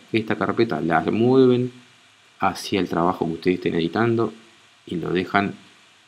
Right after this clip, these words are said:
en, en el área de trabajo de su flyer, de su trabajo, lo que estén haciendo,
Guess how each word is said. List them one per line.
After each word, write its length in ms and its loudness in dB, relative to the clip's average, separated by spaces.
en, 420 -8
en 120 -4
el 100 0
área 300 2
de 120 0
trabajo 520 -2
de 80 -6
su 160 -6
flyer, 480 4
de 180 0
su 160 -4
trabajo, 440 2
lo 60 -2
que 40 -6
estén 160 -6
haciendo, 420 -2